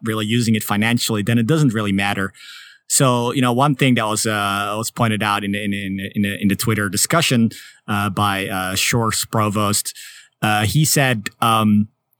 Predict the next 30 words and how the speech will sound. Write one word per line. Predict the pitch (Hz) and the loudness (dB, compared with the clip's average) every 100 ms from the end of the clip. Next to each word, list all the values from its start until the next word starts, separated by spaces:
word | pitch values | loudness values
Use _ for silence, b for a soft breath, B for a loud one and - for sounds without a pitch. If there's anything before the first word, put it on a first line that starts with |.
| _ _ - - | _ _ -20 -2
that | 139 127 - | 0 0 -2
it's | 131 - | 0 2
really | 143 139 | 2 2
the | 110 | 2
exchanges | 98 139 131 120 92 | 2 2 4 2 -2
that | 98 | -4
need | 98 95 | -4 -2
to | - | -2
upgrade, | - 82 - | -2 -6 -6
right? | - 110 | -4 -4
If | 110 | 0
the | 120 | 0
exchanges | - 165 160 123 | 2 2 4 4
are | 127 | 2
upgraded, | 123 - 127 113 113 | 2 2 2 2 2
then | 110 110 | 2 2
probably | 117 110 107 | 2 2 0
that's | 101 - | 0 0
all | 95 | 0
that | 90 107 | -2 0
matters. | 104 101 98 - - | 0 0 -2 -4 -2
And | 117 131 | 0 2
that, | 143 165 | 0 0
again, | 123 107 | 0 0
also | 110 - | 0 0
shows, | 101 110 98 - | 0 0 0 0
like, | 98 90 | -2 -2
a | |
lot | 101 | 0
of | 87 | 0